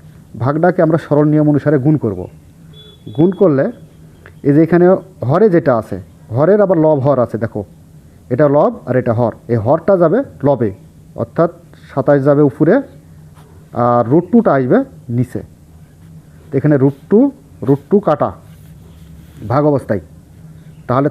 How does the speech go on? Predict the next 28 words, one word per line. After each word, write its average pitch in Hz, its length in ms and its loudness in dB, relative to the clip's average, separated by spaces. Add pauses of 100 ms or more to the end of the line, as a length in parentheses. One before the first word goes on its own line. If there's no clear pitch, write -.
থাকে 170 240 0
কত 180 180 0
এখানে? 139 180 0 (100)
সাতাশ, 147 300 0 (140)
সাতাশ 135 340 -2
করতে 156 260 -2
সাতাশ, 175 260 0 (140)
তিন 165 120 0 (100)
সাতাশে 147 360 -2 (880)
একাশি। 131 400 -2 (1400)
তো 135 60 -2 (180)
বা 147 140 2 (1400)
আর 180 80 2 (120)
to 214 140 2
the 190 140 2
power 143 220 2 (240)
নয় 143 220 2
থেকে 160 240 0
ছয় 139 240 0
বাদ 131 200 0
দিলে 139 180 2
আমরা 139 200 0
পাবো 120 160 0 (180)
তিন, 143 180 2 (800)
সমান 139 280 2
হচ্ছে - 260 -2 (880)
এখানে 139 280 2 (920)
উপরে 185 220 2